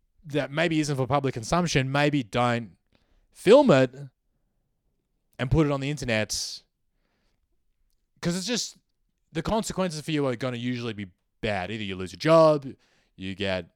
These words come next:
sued, or in the case of Hamas, you get, you get bombed a lot. Just don't, don't film yourself doing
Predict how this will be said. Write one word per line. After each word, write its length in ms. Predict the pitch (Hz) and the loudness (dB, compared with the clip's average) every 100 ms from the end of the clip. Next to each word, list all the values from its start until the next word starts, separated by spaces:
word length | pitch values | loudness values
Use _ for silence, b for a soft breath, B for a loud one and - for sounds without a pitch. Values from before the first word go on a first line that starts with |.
| - | -16
sued, 580 | - 156 156 151 151 151 | -2 2 2 2 0 -4
or 400 | 107 104 101 98 | -6 -4 -4 -6
in 100 | 98 | -12
the 60 | 95 | -12
case 180 | 95 | -10
of 80 | 87 | -10
Hamas, 380 | - 147 165 - | -8 -4 -4 -4
you 80 | 104 | -8
get, 260 | 104 95 | -8 -8
you 80 | - | -12
get 180 | 101 101 _ _ _ _ 101 | -12 -12 _ _ _ _ -6
bombed 340 | 120 147 117 | -2 0 -2
a 60 | 95 | -4
lot. 260 | 87 - _ _ _ _ _ _ _ - | -6 -8 _ _ _ _ _ _ _ -8
Just 520 | - 214 - - - | 2 2 2 -8 -12
don't, 500 | 117 185 202 190 156 - _ _ _ _ _ _ _ _ _ _ - | 0 2 4 0 -6 -20 _ _ _ _ _ _ _ _ _ _ 0
don't 240 | 262 285 | 2 2
film 180 | 160 143 | 0 -4
yourself 680 | 135 139 127 117 - - _ _ _ _ _ _ _ 123 110 | -4 -2 -2 -4 -10 -20 _ _ _ _ _ _ _ -20 -4
doing 640 | 147 143 135 123 107 90 | -2 0 -2 -4 -8 -10